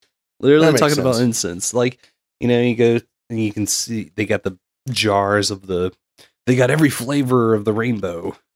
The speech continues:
Speaker 2: At
Speaker 1: Uh,
Speaker 2: the actual incense store, which is like a Willy Wonka factory of
Speaker 1: Yeah.
Speaker 2: incense.
Speaker 1: It's, it's just, I don't know, it smells really, uh, chemical.
Speaker 2: Well, that's no good.
Speaker 1: Yeah.
Speaker 2: You don't want that.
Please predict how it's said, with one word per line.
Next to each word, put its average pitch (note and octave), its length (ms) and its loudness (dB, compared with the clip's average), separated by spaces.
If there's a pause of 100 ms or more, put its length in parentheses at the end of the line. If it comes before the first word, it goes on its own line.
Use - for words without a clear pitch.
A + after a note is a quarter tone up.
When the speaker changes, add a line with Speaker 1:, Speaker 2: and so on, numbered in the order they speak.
(680)
Speaker 2:
At C3+ 140 2
Speaker 1:
Uh, - 20 -10
Speaker 2:
the A#2+ 160 0
actual B2+ 420 2
incense C3 460 -2
store, G2 400 -6
which G#2 140 -4
is G#2 180 -4
like G#2+ 220 -4
a G2+ 60 -8
Willy A2+ 260 -2
Wonka A2+ 320 -2
factory G2 540 -6
of E2+ 200 -12
Speaker 1:
Yeah. F2+ 100 -4
Speaker 2:
incense. F2 480 -4 (420)
Speaker 1:
It's, - 380 -8
it's A2 160 -6
just, - 240 -4
I B2 60 0
don't A#2+ 80 2
know, G#2+ 180 4
it - 200 -10
smells A2 440 -2
really, F#2+ 340 -2
uh, F2 280 -8 (240)
chemical. G2+ 440 -2 (1200)
Speaker 2:
Well, D3+ 120 -2
that's - 180 0
no A2 140 -4
good. E2+ 300 -10 (300)
Speaker 1:
Yeah. - 220 -14
Speaker 2:
You D#3 80 -6
don't A#2+ 100 -6
want D#2 140 -10
that. E2 280 -10